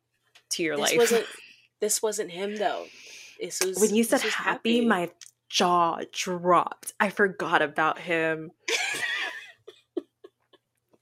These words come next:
Speaker 2: We need an
Speaker 1: Wow.
Speaker 2: episode that's all about nicknames for guys.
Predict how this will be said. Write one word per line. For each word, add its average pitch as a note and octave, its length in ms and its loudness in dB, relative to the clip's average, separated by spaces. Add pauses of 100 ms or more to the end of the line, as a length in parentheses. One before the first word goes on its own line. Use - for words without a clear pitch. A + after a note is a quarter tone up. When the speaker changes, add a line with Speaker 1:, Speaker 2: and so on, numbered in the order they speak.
(160)
Speaker 2:
We G#3+ 60 8
need A3+ 40 10
an A#3+ 680 8
Speaker 1:
Wow. G#3 200 4
Speaker 2:
episode A#3 460 4
that's G#3+ 260 6 (140)
all G#3 220 4
about F3+ 540 2 (680)
nicknames E3+ 680 -6
for E3+ 120 -10
guys. - 600 -12